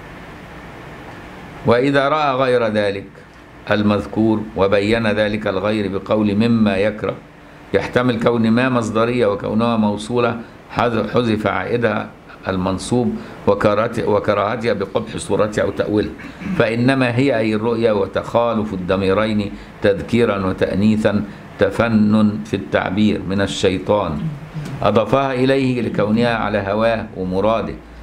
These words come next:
وقيل لأنه الذي يخيل بها ولا حقيقة لها في نفس الأمر، فليستعذ من شرها. قال الحافظ: "ورد في صفة التعوذ من شر الرؤيا أثر صحيح أخرجه سعيد بن منصور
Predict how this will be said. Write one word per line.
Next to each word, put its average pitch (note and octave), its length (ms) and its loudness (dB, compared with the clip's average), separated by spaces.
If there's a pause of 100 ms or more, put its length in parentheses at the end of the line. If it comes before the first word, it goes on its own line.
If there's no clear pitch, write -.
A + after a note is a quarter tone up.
(160)
وقيل B2 300 2
لأنه A2 800 2 (120)
الذي G#2 480 2
يخيل G#2 680 2
بها A2+ 440 0 (320)
ولا G#2 220 2
حقيقة G#2+ 520 0
لها G2+ 380 0 (280)
في F#2 140 0
نفس G2 280 -2
الأمر، D#2 340 -2 (420)
فليستعذ A2+ 760 2
من G#2 160 2
شرها. G2+ 560 2 (280)
قال A#2 200 4
الحافظ: G#2+ 460 0
"ورد G#2+ 340 2
في F#2 120 -8
صفة G#2+ 380 0
التعوذ G2+ 520 0
من F#2+ 120 -4
شر G#2+ 320 0
الرؤيا A#2+ 440 0 (400)
أثر A#2+ 300 2
صحيح - 580 0
أخرجه G#2+ 400 2
سعيد G2+ 380 0
بن F#2 100 0
منصور G2+ 560 0